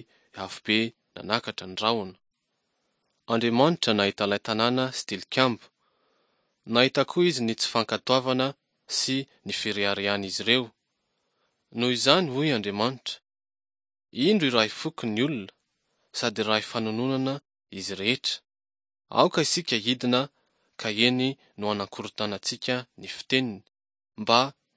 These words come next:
tsy hifankalala teny izy." Eto amin'ity sary ity dia tsy mifankahazo teny intsony ny olona. Noho izany dia nitsahatra tsy nanao ny tanàna intsony izy ireo ary niparitaka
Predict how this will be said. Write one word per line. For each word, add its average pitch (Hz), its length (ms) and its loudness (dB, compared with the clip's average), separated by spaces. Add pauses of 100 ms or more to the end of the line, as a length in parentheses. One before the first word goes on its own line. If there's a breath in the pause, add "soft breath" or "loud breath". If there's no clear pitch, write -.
(160)
tsy 110 120 -6
hifankalala 104 720 -2
teny 123 500 -2 (460)
izy." 107 400 -4 (1400)
Eto 143 200 6
amin'ity 160 240 0
sary 151 260 2
ity - 160 -8
dia 123 260 4
tsy - 160 -4
mifankahazo 113 580 -4
teny 113 180 -6
intsony 147 320 -4
ny 110 180 -4
olona. 127 320 -6 (1040)
Noho 127 180 4
izany 147 300 4
dia 117 180 4
nitsahatra 139 600 0 (100)
tsy - 180 -2
nanao 101 280 -4
ny 98 60 -10
tanàna 101 340 -6
intsony 127 460 -2 (300)
izy 98 220 -8
ireo 117 280 0 (380)
ary 117 440 2
niparitaka 113 800 -4